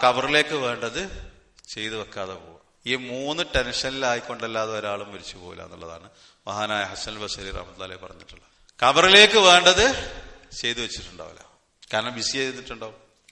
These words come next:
തിരക്കായിരിക്കും. ഈ ബിസി എന്നുള്ളത് എനിക്ക് തോന്നുന്നത് ഈ ദുൻ-, ഈ ദീനിന്റെ കാര്യത്തിൽ മാത്രം പ്രയോഗിക്കാനുള്ള ഒരു വേർഡാണ് തോന്നുന്നത്,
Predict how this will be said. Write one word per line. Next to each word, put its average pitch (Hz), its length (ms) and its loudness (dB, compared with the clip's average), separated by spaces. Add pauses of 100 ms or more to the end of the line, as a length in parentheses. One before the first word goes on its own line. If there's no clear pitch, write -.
(580)
തിരക്കായിരിക്കും. 120 540 0 (1600)
ഈ 139 80 -2
ബിസി 135 340 2
എന്നുള്ളത് 190 440 4
എനിക്ക് 170 300 -2
തോന്നുന്നത് 156 380 -6
ഈ 151 40 -6
ദുൻ-, 131 280 -12
ഈ 139 420 -12
ദീനിന്റെ 175 420 2
കാര്യത്തിൽ 175 480 8
മാത്രം 160 600 0
പ്രയോഗിക്കാനുള്ള 135 720 -2
ഒരു 135 260 -4 (1040)
വേർഡാണ് 113 320 -2
തോന്നുന്നത്, 98 280 -12